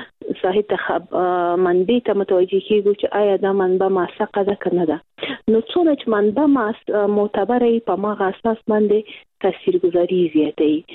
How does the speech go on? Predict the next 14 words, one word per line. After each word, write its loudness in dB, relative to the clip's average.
نو 2
دا 0
چې -4
نن 4
ورځ 2
د -2
افغان -2
ښځې 0
لپاره 0
په -2
اروپایي 0
پارلمان 0
کې -4
غږ -2